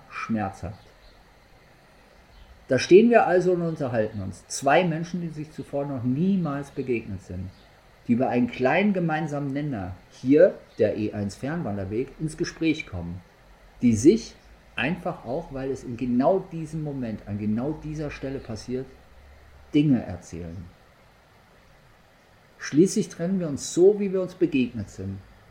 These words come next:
an dem staubtrockenen, ungefähr zwanzig Zentimeter breiten Straßenrand einer viel zu schnell befahrenen Landstraße. Wir wünschen uns gegenseitig gutes Gelingen für die jeweilige Reise und dann gehe ich lächelnd davon. Kurz denke ich noch, ob ich sie warnen soll, dass die hier fahren wie die Henker.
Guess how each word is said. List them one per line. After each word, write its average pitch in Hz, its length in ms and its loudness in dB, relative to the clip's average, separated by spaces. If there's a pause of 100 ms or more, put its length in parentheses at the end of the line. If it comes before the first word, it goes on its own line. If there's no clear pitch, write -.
(160)
an 113 80 0
dem 120 100 2
staubtrockenen, 156 880 0
ungefähr 139 380 -8
zwanzig 170 520 -8
Zentimeter 151 580 -8
breiten 120 440 -8
Straßenrand 123 680 -10
einer 113 200 -6
viel 226 440 -2
zu 170 180 -8
schnell 147 320 -8
befahrenen 135 540 -6
Landstraße. 95 720 -8 (680)
Wir 120 160 0
wünschen 220 300 6
uns 170 180 -2
gegenseitig 151 580 -2
gutes 202 320 -2
Gelingen 180 320 4
für 143 100 -6
die 131 100 -2
jeweilige 127 520 0
Reise 143 420 2
und 113 140 -8
dann 143 140 -6
gehe 156 180 -2
ich 156 200 -4
lächelnd 135 440 -6
davon. 113 400 -8 (1000)
Kurz 262 400 4
denke 185 240 -2
ich 170 160 -10
noch, 170 200 -8
ob 151 120 -10
ich 147 120 -6
sie 123 220 0
warnen 165 460 6
soll, 113 200 2
dass 117 200 -2
die 123 100 -10
hier 123 180 -4
fahren 131 320 -8
wie 139 100 -6
die 127 120 0
Henker. 104 540 -2